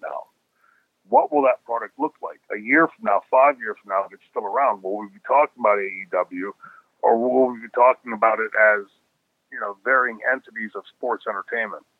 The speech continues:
Um, I don't think five years from now we'll be having that discussion if that's what the discussion is. Uh, but I think that A E W, because it's a new entity and that it is tabula rasa, that they have an incredible opportunity to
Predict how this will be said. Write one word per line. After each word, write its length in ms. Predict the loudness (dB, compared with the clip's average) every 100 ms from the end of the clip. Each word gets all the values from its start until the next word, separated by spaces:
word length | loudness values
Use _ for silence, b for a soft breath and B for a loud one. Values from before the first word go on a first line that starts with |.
| _ _ _ _ -2
Um, 480 | 4 4 4 -2 -2
I 160 | 0 0
don't 240 | -2 -4 -8
think 200 | -12 -4
five 220 | 0 0
years 220 | -2 -8 -6
from 160 | -4
now 40 | -2
we'll 80 | -4
be 160 | 0 2
having 240 | 2 -2
that 80 | -12
discussion 640 | _ -10 -10 -10 -16 -20 _ _ _
if 160 | -6 2
that's 260 | 4 4 0
what 140 | -10
the 80 | -12
discussion 560 | -12 -4 -4 -4 -6
is. 240 | -6 -6 -10 _ _ _ _ _ 0
Uh, 320 | 4 6 4 2
but 120 | -2
I 100 | -2 -2
think 180 | -12 -8
that 120 | -4
A 80 | -4
E 180 | -4 -2
W, 220 | -2 -2 -10
because 500 | -20 -2 4 4 2
it's 160 | -6 -12
a 40 |
new 200 | -10 -6
entity 380 | -8 -8 -20 -20 _ _ _ _ _ -6
and 120 | 2
that 140 | 2
it 80 | 4
is 180 | 0 0 2
tabula 340 | 2 2 -4
rasa, 380 | -8 -10 -10 _ _ _ _ _
that 100 | -2
they 140 | 2
have 180 | 4 2
an 80 | -2
incredible 680 | -16 _ -4 0 0 0 0
opportunity 720 | -2 -4 -20 -20 -18 -16 -18 b b b
to 60 | -20